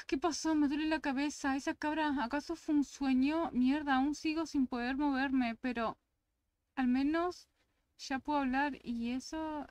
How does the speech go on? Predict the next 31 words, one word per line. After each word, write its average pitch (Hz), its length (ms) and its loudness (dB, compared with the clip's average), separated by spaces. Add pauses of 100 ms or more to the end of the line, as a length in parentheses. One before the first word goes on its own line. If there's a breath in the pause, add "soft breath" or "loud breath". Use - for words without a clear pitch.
y, 226 300 -10
¿eh? 269 280 -4
¿Y 240 400 -4
quién 277 180 -4
es? 294 120 -6
¿Esa 247 280 -6
quién 247 220 -2
es? 247 120 -2
Despiértate. 220 580 -8 (840)
Ya 254 420 0
era 240 280 0
hora. 220 400 -4 (300)
Ah, 220 200 2
debe 214 140 -4
ser 220 140 -6
la, 180 540 -2
esa 214 160 -10
es 185 60 -8
la 175 80 -4
directora 170 460 -8
esa 185 160 -10
que - 80 -8
dijeron. 180 380 -12 (580)
Dice, 247 260 -4
"Me 247 140 2
presento, 240 600 -2
mi 214 120 -6
nombre 254 480 0
es 247 100 -4
Renata 233 440 -4
Kruger. 208 500 -6